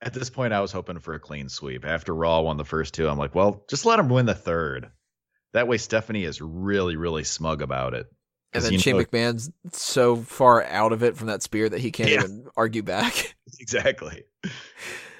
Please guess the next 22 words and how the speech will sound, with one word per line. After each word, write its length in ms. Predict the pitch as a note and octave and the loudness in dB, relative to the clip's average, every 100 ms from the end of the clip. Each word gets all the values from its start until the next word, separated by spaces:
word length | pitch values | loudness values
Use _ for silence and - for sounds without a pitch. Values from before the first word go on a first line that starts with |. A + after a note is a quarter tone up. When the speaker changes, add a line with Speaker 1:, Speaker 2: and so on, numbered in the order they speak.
| - | -6
Speaker 1:
Way 120 | G#2 G2 | -2 -2
to 60 | |
paint 280 | F#2+ G2 F#2+ | -2 -6 -6
them 120 | F#2 | -6
as 120 | F2 | -6
the 100 | E2+ - | -6 -8
underdog. 600 | E2 D2+ D2 C2+ C2 - | -6 -4 -2 -2 -4 -4
Plus, 220 | G#2 - | -4 0
they 100 | G2+ | 0
also 180 | F#2 F2+ | 0 0
have 160 | F2+ | 0
Daniel 300 | D2+ F2 E2+ | 0 0 0
Bryan, 300 | E2 E2+ D2+ | 0 0 0
the 60 | C2 | -4
proverbial 540 | B1+ C#2+ D2 C2+ B1+ | -8 -6 -6 -4 -6
underdog, 540 | C2 C#2 B1+ C2 C2 B1+ | -6 -6 -4 -2 -4 -2
too. 240 | D2 B1 | -2 0
So 160 | - A1+ | -2 -2
there 140 | B1+ | 0
you 60 | B1+ | 0
go. 260 | B1 A#1+ B1+ - _ _ _ _ _ _ - | 0 -4 -8 -18 _ _ _ _ _ _ -8
Speaker 2:
<laughs> 760 | - - E3 - F#3+ - F#3 | -6 0 2 4 0 2 -2